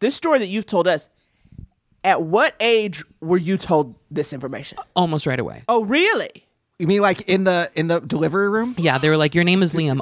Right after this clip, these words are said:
Speaker 2: Also, I have a horrible story to tell you."
Speaker 1: <laughs>
Speaker 2: Um, because, well, I think my mom actually very smartly was like, "I don't want my child in a position of needing to invent stories about somebody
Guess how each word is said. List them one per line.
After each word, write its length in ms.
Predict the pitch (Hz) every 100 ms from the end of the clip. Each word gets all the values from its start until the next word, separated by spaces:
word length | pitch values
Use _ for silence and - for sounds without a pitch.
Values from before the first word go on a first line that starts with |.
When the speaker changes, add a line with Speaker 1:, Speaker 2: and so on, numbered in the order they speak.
| -
Speaker 2:
Also, 260 | 147 180
I 80 | 160
have 100 | 147
a 40 | 143
horrible 420 | - 151 143 131
story 200 | - 120
to 60 | 123
tell 200 | 135 104
you." 140 | 113 123
Speaker 1:
<laughs> 60 | -
Speaker 2:
Um, 500 | 165 170 165 170 170 - - - - - - -
because, 360 | - 233 233 185
well, 240 | 196 208 -
I 120 | 190
think 220 | - 254
my 240 | 208 175 185
mom 180 | 202 160
actually 260 | 143 156
very 220 | 143 143 139
smartly 480 | - 135 135 123
was 180 | 135 127
like, 380 | 123 120 - - _ _
"I 200 | 127 143
don't 280 | 151 160 147
want 200 | 139 139
my 200 | 135 131
child 800 | 127 - 135 135 120 117 110 - _ _ _
in 120 | 135
a 40 | 131
position 340 | 135 123 120
of 60 | 123
needing 260 | 120 123 123
to 160 | 139 131
invent 380 | 135 120 113
stories 420 | - - 139 165 123
about 240 | 107 -
somebody 440 | - 69 - -